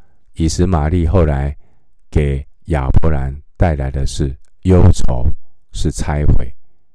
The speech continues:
创世纪二十一章十一节。以实玛利的后裔呢，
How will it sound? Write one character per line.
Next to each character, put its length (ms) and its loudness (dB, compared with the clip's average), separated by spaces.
创 200 0
世 140 -4
纪 180 -6
二 160 -4
十 160 -2
一 100 -8
章 280 -8
十 180 -14
一 140 -10
节。 300 -14
以 140 2
实 180 2
玛 220 0
利 140 0
的 120 0
后 300 2
裔 180 -2
呢， 220 -8